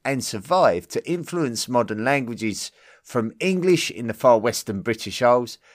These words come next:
to Sanskrit all the way over in the Indian subcontinent? Nikolai Mierpet was a Russian archaeologist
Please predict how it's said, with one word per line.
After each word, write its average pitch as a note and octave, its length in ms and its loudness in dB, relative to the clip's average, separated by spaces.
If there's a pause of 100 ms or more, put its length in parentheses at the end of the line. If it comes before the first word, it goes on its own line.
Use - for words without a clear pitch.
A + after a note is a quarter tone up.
(180)
to B2 100 -8
Sanskrit A#2+ 920 -2
all A2+ 160 -2
the A2+ 80 -2
way G2 300 4
over F2 300 0
in F2 100 -6
the F#2+ 300 -6
Indian F2+ 480 -6
subcontinent? F2 1040 -8 (1120)
Nikolai D3 580 2
Mierpet F#2+ 840 -2 (180)
was G#2 180 -2
a G#2+ 60 -4
Russian B2+ 420 2
archaeologist A2 1000 -2